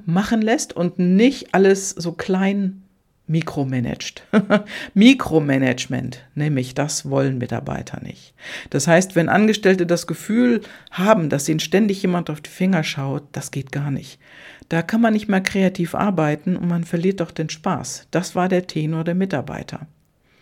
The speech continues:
Eine gute Führungskraft sollte sozusagen auch immer Freiraum lassen den Mitarbeitern.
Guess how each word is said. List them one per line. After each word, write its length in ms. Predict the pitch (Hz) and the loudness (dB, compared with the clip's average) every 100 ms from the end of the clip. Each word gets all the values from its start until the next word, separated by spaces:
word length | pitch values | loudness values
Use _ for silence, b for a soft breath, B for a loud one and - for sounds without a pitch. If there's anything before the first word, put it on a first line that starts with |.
| B B B B B B | B B B B B B
Eine 220 | 175 185 | 2 4
gute 260 | 247 - 330 | 4 4 2
Führungskraft 840 | - 262 208 - - 127 - - | 4 4 4 0 -6 -8 -10 -2
sollte 380 | 170 165 185 180 | 4 4 4 2
sozusagen 760 | 165 165 - 160 156 151 156 160 | 2 -2 -2 -2 -2 -2 -6 -6
auch 240 | 151 - | -8 -8
immer 420 | - 156 160 160 b b b b b _ _ _ | -6 -4 -2 -4 b b b b b _ _ _
Freiraum 580 | - 180 202 185 131 | -6 0 0 0 -4
lassen 380 | 127 104 - - | -4 -8 -8 -10
den 140 | 123 131 | -8 -8
Mitarbeitern. 760 | 127 131 135 - - - - | -8 -10 -10 -12 -12 -16 -18